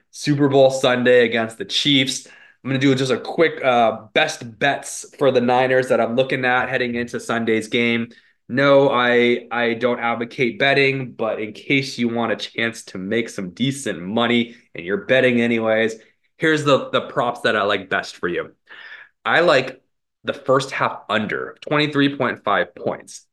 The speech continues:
because I think both teams are gonna run the heck out of the ball in this game. I think both teams are gonna come out and want to establish that we're the more physical team. We already know that the War-, that the, excuse me, that the Niners are gonna wanna run the ball with McCaffrey.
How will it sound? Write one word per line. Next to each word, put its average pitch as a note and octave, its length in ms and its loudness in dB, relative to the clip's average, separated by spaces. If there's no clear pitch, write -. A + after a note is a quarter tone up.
because G#2 580 -4
I B2 140 0
think D#3 200 0
both A#2+ 220 2
teams G#2+ 200 -4
are G2 60 0
gonna F2+ 220 -2
run G2 320 0
the E2 80 -4
heck - 340 -4
out G#2+ 80 -2
of G2+ 60 0
the G2 60 -2
ball F#2 300 0
in F#2 80 -6
this F#2 160 -10
game. F#2 440 -2
I G2 80 -8
think G2 240 -6
both A2+ 240 0
teams A#2 200 -4
are A2 60 0
gonna F#2+ 180 -2
come A2+ 280 -2
out G#2+ 260 0
and G2 100 -6
want G#2 220 -4
to - 120 -10
establish A2 840 -2
that E2 160 -6
we're G2 120 -2
the G2 100 -6
more F#2 220 -6
physical A#2 460 0
team. F2+ 400 -8
We B2+ 180 2
already C#3 300 4
know A#2 220 2
that G2 100 -4
the G2 100 -2
War-, G2+ 360 0
that G#2+ 180 0
the, G2+ 140 -4
excuse G2+ 380 -10
me, E2 80 -14
that F2+ 120 -6
the F2+ 80 -8
Niners G#2 460 0
are - 20 -2
gonna G2+ 160 0
wanna G2 220 0
run G2+ 180 0
the G#2 80 -4
ball G2 300 0
with F#2 100 -16
McCaffrey. A#2 640 -4